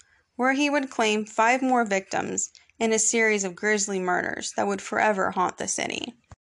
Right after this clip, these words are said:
So let's get into his childhood. And I'm gonna warn you, this is not a very good childhood, so I'm gonna provide a trigger warning. There may be some things here, instances of abuse that may be disconcerting to hear.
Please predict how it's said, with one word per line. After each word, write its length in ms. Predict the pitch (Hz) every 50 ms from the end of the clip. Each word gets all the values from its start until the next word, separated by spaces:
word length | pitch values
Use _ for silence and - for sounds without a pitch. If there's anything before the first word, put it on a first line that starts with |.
| _ _ _ _ _ _ _ -
So 220 | - - 285 277
let's 220 | 294 311 302 302 -
get 160 | - 302 277
into 300 | 262 254 240 226 220 220
his 160 | 220 208 -
childhood. 720 | - - - 180 185 185 208 - - - - 69 - - _ - - _ _ _ _ _ _ _ -
And 180 | 220 220 214 214
I'm 100 | 220 226
gonna 240 | 233 247 247 247 226
warn 300 | 214 208 208 196 196 185
you, 240 | 175 170 170 160
this 320 | - - 202 202 202 - -
is 240 | 196 185 175 175 196
not 560 | 196 190 196 196 185 180 175 175 175 - - -
a 100 | - 196
very 300 | 185 180 185 180 180 180
good 220 | 175 175 175 180 -
childhood, 680 | - - 196 - - - 196 196 196 - - - 208 - - - - _ -
so 200 | - - - 214
I'm 120 | 208 208
gonna 160 | 208 208 202 196
provide 400 | - 208 185 185 185 180 175 180
a 80 | 175
trigger 420 | - - - 190 180 - - - -
warning. 380 | - 190 196 - - 196 190
There 160 | 185 190 190
may 200 | 190 185 180 180
be 220 | 175 165 175 175 180
some 460 | 180 - - 180 175 175 180 190 - _ - - _ _ _ _ _ _ _ _ _ _
things 360 | - 208 196 180 175 175 170
here, 460 | - 196 180 175 170 165 - - 185 - - -
instances 560 | - 190 185 - - 190 185 - 180 175 170 180
of 140 | 160 170
abuse 560 | 170 160 156 - 180 180 175 175 185 190 - -
that 360 | - - - - - - -
may 220 | 185 185 180 175
be 320 | 165 170 175 175 175 180 180
disconcerting 1200 | - 185 180 - - - - - - _ _ - - - 185 - - - - - - - 202 202
to 120 | 196 190
hear. 260 | 196 - - - -